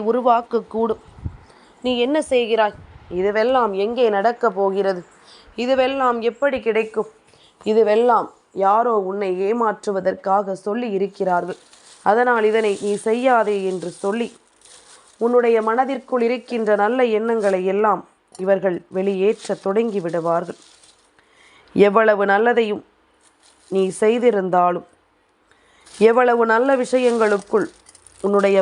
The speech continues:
வாழ்க்கையில் நீ நடத்த நினைத்திருந்தாலும், நிச்சயமாக அது உனக்கு மிகப்பெரிய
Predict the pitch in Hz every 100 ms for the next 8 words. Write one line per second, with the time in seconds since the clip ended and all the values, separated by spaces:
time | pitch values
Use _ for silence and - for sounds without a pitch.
0 | 190 202 240 - 226 196 - - - 190
1 | 185 220 226 247 208 220 214 240 202 185
2 | 180 175 170 - - - - - - -
3 | - - - - 190 - 220 214 202 196
4 | 214 208 180 180 180 196 196 208 - -
5 | - - - - - - - 226 240 240
6 | 254 247 269